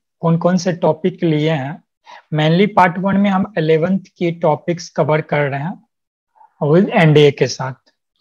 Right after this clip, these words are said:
तो इसमें जो हम topic लिए हैं, first में सेट, relation and function। अभी just अप्रैल में जो exam हुआ था, उसमें देखिए, इसमें six number of question पूछा हुआ था,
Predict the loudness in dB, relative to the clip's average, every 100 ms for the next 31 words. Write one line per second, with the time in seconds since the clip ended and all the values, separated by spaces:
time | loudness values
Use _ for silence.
0 | _ -8 0 2 2 2 4 6 6 6
1 | 6 4 2 2 2 2 2 -2 0 0
2 | 0 -4 -4 -8 -18 -20 -20 -20 _ _
3 | -14 0 4 4 0 -2 2 6 6 4
4 | 2 -6 -2 -2 -2 -6 -10 -10 -18 -20
5 | _ _ -20 -20 -2 2 6 6 6 4
6 | 2 0 4 4 4 4 4 2 2 2
7 | 2 2 0 0 -6 -6 -4 -2 -2 -2
8 | -4 -4 -4 -4 -4 -6 -10 -20 -20 -20
9 | 0 0 2 2 2 4 6 6 4 0
10 | -2 -2 -8 -6 -8 -4 -4 -4 -6 -10
11 | -12